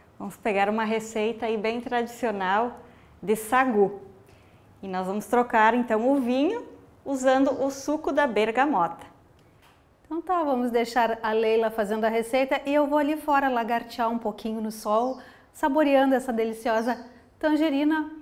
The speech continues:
Speaker 2: ou bergamota, como a gente conhece aqui no sul.
Speaker 1: Ou mexerica.
Speaker 2: Ou mexerica também.
Speaker 1: Para iniciar a receita, nós vamos colocar então o sagu na panela.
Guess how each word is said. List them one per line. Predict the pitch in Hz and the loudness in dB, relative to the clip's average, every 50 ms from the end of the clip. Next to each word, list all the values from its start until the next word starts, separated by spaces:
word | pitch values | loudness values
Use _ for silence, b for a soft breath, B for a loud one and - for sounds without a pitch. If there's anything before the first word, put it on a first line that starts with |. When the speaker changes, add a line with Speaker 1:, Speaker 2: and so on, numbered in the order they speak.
| - - | -6 -2
Speaker 2:
ou | 277 311 311 285 | 0 0 0 2
bergamota, | 294 294 285 294 277 269 247 247 240 247 247 240 | 2 2 2 2 0 2 2 2 0 0 -2 -6
como | 247 - 226 220 | -8 -6 -6 -6
a | 220 | -4
gente | 220 226 220 220 - | -4 -6 -6 -6 -6
conhece | - 214 196 196 196 196 - | -6 -4 -4 -4 -4 -4 -6
aqui | 208 - 208 | -8 -8 -8
no | 196 190 | -8 -8
sul. | 185 - - 170 151 151 156 - | -10 -10 -10 -10 -10 -10 -10 -4
Speaker 1:
Ou | - 196 208 | -2 0 0
mexerica. | 214 226 240 233 - - 214 170 214 233 233 - - 156 - - | 0 0 -2 -4 -6 -8 -6 -6 -6 -6 -6 -10 -14 -16 -10 -6
Speaker 2:
Ou | 220 202 185 | -4 -2 -2
mexerica | 185 190 190 180 - - 330 294 262 262 269 269 240 208 | -2 -4 -6 -6 -2 0 0 2 2 2 0 0 -2 -2
também. | - 196 180 175 170 156 151 - - - - _ _ _ _ _ _ _ _ _ _ _ _ _ _ _ _ _ | -2 -4 -4 -2 -4 -6 -6 -10 -16 -20 -20 _ _ _ _ _ _ _ _ _ _ _ _ _ _ _ _ _
Speaker 1:
Para | - 233 247 262 | 0 2 4 4
iniciar | 269 277 285 311 349 - - 269 240 233 240 | 6 4 4 4 2 0 2 6 6 6 6
a | 254 | 6
receita, | 254 233 214 214 - - - 190 202 226 269 269 - - 190 170 180 - - | 2 2 -2 -2 -4 -6 -4 -2 0 0 -2 -2 -4 -6 -8 -8 -8 -14 -10
nós | - 214 226 226 226 | -4 -4 -4 -2 -2
vamos | 247 240 240 262 262 269 | -2 -2 -2 -2 -6 -2
colocar | - 269 247 240 240 240 - 214 190 190 190 | 0 0 2 2 0 -2 0 2 2 2 2
então | 202 202 190 - 185 180 190 196 | 0 -4 -6 -6 -6 -6 -6 -8
o | 202 | -10
sagu | - - - 208 196 185 185 175 202 254 330 - B B B B B B B _ _ _ _ | -12 -6 -4 -2 -2 -2 -2 -2 0 0 -2 -2 B B B B B B B _ _ _ _
na | - 214 214 208 208 214 214 - | -6 -2 2 2 2 2 0 -2
panela. | - - 254 247 247 220 190 - - - - | -2 -2 0 0 0 -2 -4 -4 -6 -8 -12